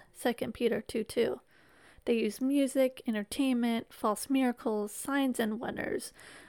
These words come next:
verbose and philosophical speeches, all to entice the eyes, the ears, and the emotions. Logical and critical thinking is usually discouraged, and definitely being a Berean makes you an outcast.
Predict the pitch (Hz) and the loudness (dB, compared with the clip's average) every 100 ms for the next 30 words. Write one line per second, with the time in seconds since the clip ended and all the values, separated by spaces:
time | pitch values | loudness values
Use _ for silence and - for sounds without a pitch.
0 | - 240 226 226 202 233 311 - 247 202 | -4 2 6 6 6 6 6 4 -2 0
1 | 202 - 254 254 - 214 - 247 - 214 | -2 2 4 4 2 -2 -2 -6 -4 -6
2 | - - 233 - - - - - _ _ | -6 -4 -2 -2 -2 -4 -6 -18 _ _
3 | - 208 226 269 - 285 269 - 185 190 | 0 4 4 2 0 0 0 0 -2 -2
4 | - - 190 185 214 247 - 254 226 208 | -4 0 2 4 2 -2 -4 -4 0 0
5 | 190 196 - - 190 196 202 220 226 - | 0 -2 -4 -6 -4 -2 0 2 0 -2
6 | - - - - - - - - - 208 | -10 -14 -18 -20 -20 -20 -20 -10 2 4
7 | 247 302 - 294 240 220 240 - 233 - | 4 2 2 4 4 2 0 2 0 0
8 | 214 214 226 220 220 285 277 254 262 247 | -2 -2 -2 -2 0 0 0 2 2 0
9 | - - 202 196 202 - - 208 202 202 | -2 0 0 2 0 -4 -4 -4 -4 -6
10 | _ _ - 240 233 202 196 190 196 196 | _ _ 0 0 0 -2 0 0 0 -2
11 | 196 202 220 240 220 202 196 196 - - | -2 0 0 0 0 0 -2 -4 -4 -4
12 | 202 190 185 - - 381 370 - | -2 -2 -4 -6 -6 -8 -8 -12